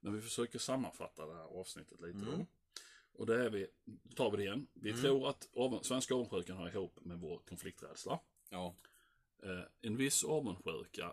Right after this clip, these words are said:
Speaker 1: är faktiskt bra, för den driver ju oss framåt.
Speaker 2: Mm.
Speaker 1: Den gör det ju vår konk-, konkurrensförmåga. Konkurrens
Speaker 2: Ja.
Speaker 1: är bra.
Speaker 2: Mm.
Speaker 1: Eh, inte minst för konsumenter, men även för det kreativa.
Speaker 2: Jo.
Speaker 1: Eh,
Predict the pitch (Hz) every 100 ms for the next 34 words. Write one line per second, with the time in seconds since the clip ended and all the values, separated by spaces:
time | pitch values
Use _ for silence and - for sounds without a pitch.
0 | - 90 80 - - 98 - 98 - 120
1 | 135 - 120 98 101 87 82 78 - -
2 | 80 82 82 85 120 82 95 98 95 87
3 | 87 85 - 92 85 - - - 95 90
4 | 113 101 95 101 - 87 90 82 92 -
5 | 90 82 90 - 104 87 87 95 123 -
6 | _ 90 80 123 - _ - 90 80 92
7 | 90 92 90 - 85 90 - 104 92 -
8 | 107 156 131 104 120 - 330 - 82 78
9 | - - - 87 190 _ - - - 98
10 | 95 92